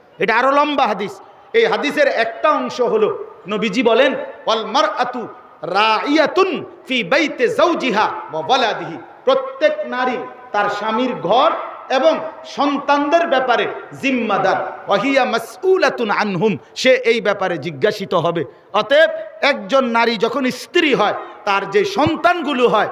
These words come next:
এই সন্তানদেরকে ঈমান শিখানো, আখলাক শিখানো, কোরআন শিখানো, আল্লাহ চিনানো, আখিরাত চিনানো। খোদার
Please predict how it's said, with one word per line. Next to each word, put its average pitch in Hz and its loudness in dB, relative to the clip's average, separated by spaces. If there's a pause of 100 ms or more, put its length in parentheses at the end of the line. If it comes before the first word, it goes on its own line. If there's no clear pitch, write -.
(220)
এই 247 4
সন্তানদেরকে 240 0
ঈমান 254 4
শিখানো, 220 -2 (300)
আখলাক 254 2
শিখানো, 220 0 (220)
কোরআন 269 2
শিখানো, 220 0 (220)
আল্লাহ 262 0
চিনানো, 277 0 (200)
আখিরাত 254 0
চিনানো। 220 -6 (180)
খোদার 233 0